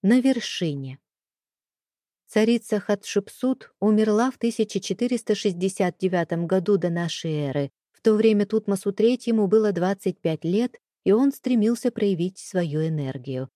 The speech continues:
Судя по тому, чего Тутмос смог добиться позднее, трудно представить, что он полностью оставался под властью своей тёти-мачехи, пока та была жива. Можно утверждать, что новый фараон был глубоко уязвлён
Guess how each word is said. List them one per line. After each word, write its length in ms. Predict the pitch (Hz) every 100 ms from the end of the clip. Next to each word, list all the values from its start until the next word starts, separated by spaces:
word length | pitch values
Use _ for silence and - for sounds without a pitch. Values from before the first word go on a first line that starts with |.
| _ _ _
Судя 320 | _ - 247 226
по 140 | 226
тому, 360 | 220 226 226 220
чего 420 | - 233 220 220
Тутмос 440 | 190 196 190 180
смог 280 | - 196 165
добиться 400 | 165 165 165 -
позднее, 640 | 151 170 180 220 240 208 190 _ _
трудно 320 | 240 277 262
представить, 640 | 240 208 208 - 226 247 226
что 200 | - 208
он 120 | 185
полностью 540 | 208 233 233 226 214
оставался 520 | 202 - 175 196 -
под 200 | 196 180
властью 440 | 165 175 196 - 196
своей 300 | - 180 170
тёти-мачехи, 960 | - 170 - 175 175 208 - 202 208 196 _ _
пока 280 | 214 214 202
та 220 | 196 180
была 280 | 160 175 175
жива. 460 | 160 185 170 151 131 _ _ _ _ _ -
Можно 320 | 220 262 254
утверждать, 600 | 247 - 226 208 226 233
что 220 | - 233
новый 300 | 226 220 202
фараон 440 | 196 208 214 226 202
был 160 | 214
глубоко 540 | 196 208 208 214 226 220
уязвлён 920 | 214 208 214 208 208 214 214 185 156